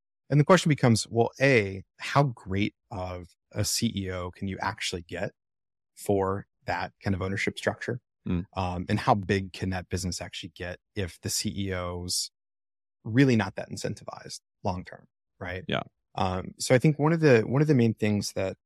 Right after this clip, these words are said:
Speaker 1: um, Sahil and I focus on is that, you know, his audience, his, his network,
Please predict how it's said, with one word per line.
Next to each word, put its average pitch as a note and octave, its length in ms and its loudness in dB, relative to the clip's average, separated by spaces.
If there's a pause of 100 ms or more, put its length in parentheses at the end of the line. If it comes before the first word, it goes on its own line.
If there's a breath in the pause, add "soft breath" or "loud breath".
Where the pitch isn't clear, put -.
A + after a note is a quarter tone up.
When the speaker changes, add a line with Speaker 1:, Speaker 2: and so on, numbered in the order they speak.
(100)
Speaker 1:
um, F2+ 320 -8
Sahil G#2+ 420 2
and G2+ 80 0
I F#2 80 -4
focus F#2+ 400 -8
on F2 120 -8
is F2 120 -14
that, F2+ 240 -14 (120)
you G2+ 80 -10
know, F2 220 -12 (920)
his C#3 340 6
audience, A2+ 600 2
his, - 440 0
his F#2+ 240 -6
network, G2+ 380 -4